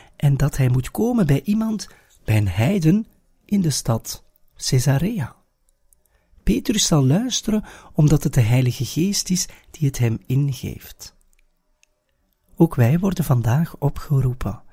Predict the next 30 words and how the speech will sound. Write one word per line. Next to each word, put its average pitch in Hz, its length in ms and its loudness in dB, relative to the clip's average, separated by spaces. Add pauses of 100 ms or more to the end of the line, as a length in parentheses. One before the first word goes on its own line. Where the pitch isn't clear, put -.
(340)
om 131 140 2
de 127 100 2
Heilige 117 500 -2
Geest 156 400 -4
meer 139 460 -2
te 120 140 -8
volgen, 143 540 -10 (600)
om 131 240 6
meer 202 320 0
te 123 200 2
luisteren 147 640 -2 (320)
naar 120 220 2
de 120 80 2
Heilige 107 460 0
Geest. - 640 -10 (680)
En 131 120 4
hoe 135 180 6
doen 202 180 2
we 208 120 0
dat? 214 400 -4 (500)
Door 127 140 0
ons 120 220 0
veel 139 240 0
meer 139 280 2
open 139 380 0
te - 100 -10
stellen 113 500 -4 (300)
in 127 160 0
het 117 140 -4
gebed, - 580 -6